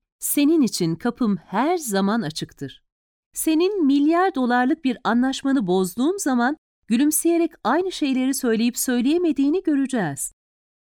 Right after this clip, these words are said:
Eğer bunu yaparken seni seyredebileceksem her şeye değer." Gülümseyerek cebinden bir şey çıkardı ve karısına uzattı. "İşte sana bir çubuk çikolata sakladım. İnan ki çok da kolay olmadı." Eve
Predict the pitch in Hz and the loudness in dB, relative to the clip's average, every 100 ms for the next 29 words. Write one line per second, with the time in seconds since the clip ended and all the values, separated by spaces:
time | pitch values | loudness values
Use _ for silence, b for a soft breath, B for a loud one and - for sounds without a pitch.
0 | - 233 320 370 320 277 302 240 220 302 | -4 0 2 2 0 2 2 2 2 0
1 | 311 247 196 196 226 226 226 196 180 180 | 0 0 -2 -2 0 0 0 2 2 2
2 | 175 160 170 302 330 - 190 196 220 320 | 0 0 0 0 -4 -2 0 0 -2 -2
3 | 359 - 214 214 165 151 143 143 _ _ | -4 0 0 0 0 -2 -4 -8 _ _
4 | _ _ _ 208 196 202 - 208 196 151 | _ _ _ 0 0 0 0 0 0 0
5 | 180 - 190 202 214 247 233 202 - 185 | -4 -4 -2 0 -2 -2 -2 -4 -2 -4
6 | 180 - 156 147 143 294 302 233 - 180 | -4 -6 -6 -6 -4 -4 -2 -4 -4 -4
7 | 165 170 143 135 156 139 _ 143 _ _ | -4 -4 -4 -6 -8 -10 _ -20 _ _
8 | - 269 - 330 277 _ - - 320 349 | -8 -4 -2 -2 -4 _ -6 -2 0 0
9 | 359 320 330 311 247 233 - - 202 190 | 2 2 2 -2 -2 -4 -6 -2 -2 0
10 | 196 - 180 - 175 165 170 - _ - | -2 -2 -4 -2 -4 -4 -8 -10 _ -4
11 | 214 254 392 - 302 - 339 - 214 202 | 0 0 -2 -2 -2 -2 -4 -4 -4 -2
12 | 208 311 214 175 147 147 151 _ _ _ | 0 0 0 0 -4 -8 -12 _ _ _
13 | _ _ _ - 196 220 | _ _ _ -2 0 0